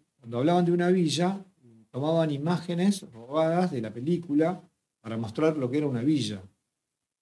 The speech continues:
Y nadie entraba a una villa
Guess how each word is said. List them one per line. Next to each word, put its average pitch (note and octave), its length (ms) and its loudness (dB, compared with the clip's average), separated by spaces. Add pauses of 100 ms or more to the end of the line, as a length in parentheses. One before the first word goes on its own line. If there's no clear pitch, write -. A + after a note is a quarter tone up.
(320)
Y A2 600 -6
nadie F3 360 2
entraba A#2+ 380 -6
a A2+ 40 -4
una A2 200 -6
villa G#2 400 -12